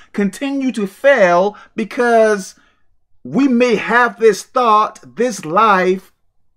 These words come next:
should be lived by our own standards, which is not really the case.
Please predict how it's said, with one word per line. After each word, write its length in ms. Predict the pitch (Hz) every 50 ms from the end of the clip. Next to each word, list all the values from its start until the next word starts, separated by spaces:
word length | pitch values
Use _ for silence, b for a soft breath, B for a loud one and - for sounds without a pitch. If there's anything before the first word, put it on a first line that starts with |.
| _ _ _ _ -
should 480 | - - - - 247 254 240 190 156
be 500 | 151 196 208 208 202 196 196 190 190 185
lived 880 | 170 131 127 160 214 233 214 190 180 180 185 202 208 185 185 - - - _ _ _ _ _ _ _ _ _ _ _ _ _ _ _ _ _ -
by 540 | 120 107 101 175 185 190 190 196 190 190 -
our 380 | 175 196 214 208 196 185 185 - -
own 500 | 202 208 208 208 208 202 202 196 190 185
standards, 720 | - - - - 202 208 208 196 165 123 110 98 - -
which 480 | 139 127 131 175 220 226 - - - -
is 380 | 196 202 202 202 190 185 - -
not 480 | 131 131 147 175 185 196 185 - - _ _ _ _ _ _ _ _ _ _ -
really 420 | 117 110 135 - 233 196 151 151 175
the 140 | - 214 208
case. 800 | - - 247 233 233 160 113 - - - - - - _ _